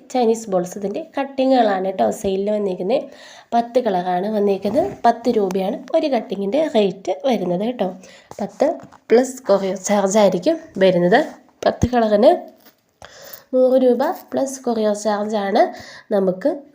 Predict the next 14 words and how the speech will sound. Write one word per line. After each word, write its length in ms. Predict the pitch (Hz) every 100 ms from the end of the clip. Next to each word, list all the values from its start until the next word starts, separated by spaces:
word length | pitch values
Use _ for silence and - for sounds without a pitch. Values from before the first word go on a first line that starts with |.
| 220
വരുന്നത് 340 | 196 185 180 202
കേട്ടോ. 220 | 214 190 196
അപ്പോൾ 140 | 208 220
എല്ലാവരും 320 | 220 226 247
കൊറിയർ 260 | 240 214 214 214
ചാർജ് 280 | 233 233 240 247
എത്രയാണ്, 400 | 233 214 214 214
ഇന്ന 120 | 208 220
സ്ഥലത്തേക്ക് 400 | 220 - 208 226
എത്രയാണെന്ന് 460 | 220 202 202 190 247 262 - -
ഒരുപാട് 320 | 220 202 190 202
പേര് 160 | 196 202
കമൻറ്റിൽ 360 | 202 175 175 190 208
ചോദിക്കുന്നുണ്ട്. 520 | 190 185 196 185 185